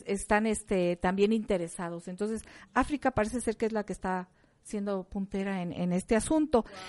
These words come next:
Speaker 1: Y en otros países, en Irlanda, por ejemplo, hay algo interesante. Ahí generaron un impuesto que se llama Plas Tax, donde vas tú a la,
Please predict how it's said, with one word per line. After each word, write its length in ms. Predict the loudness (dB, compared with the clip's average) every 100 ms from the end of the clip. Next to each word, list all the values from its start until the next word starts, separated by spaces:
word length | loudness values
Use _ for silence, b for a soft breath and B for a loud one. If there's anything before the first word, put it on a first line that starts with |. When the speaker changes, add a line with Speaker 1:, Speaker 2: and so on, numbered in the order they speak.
| B
Speaker 1:
Y 340 | 4 6 6 6
en 160 | 6 6
otros 300 | 6 2 2
países, 380 | 2 4 2
en 120 | 4 6
Irlanda, 420 | 6 4 4 4
por 160 | 4
ejemplo, 460 | 2 2 4 4 4
hay 260 | 4 2 4
algo 220 | 4 4
interesante. 640 | 2 2 0 -2 -4 -2
Ahí 140 | -2 0
generaron 600 | 2 4 4 4 4 4
un 160 | 6
impuesto 520 | 4 4 2 2 -2 -6 B B
que 100 | -4
se 120 | 2 6
llama 360 | 8 8 6
Plas 320 | 6 4 2 -2
Tax, 400 | -2 -2 -4 -8 b b b 2
donde 320 | 4 8 8
vas 220 | 6 4
tú 160 | 4 6
a 120 | 6
la, 220 | 4 2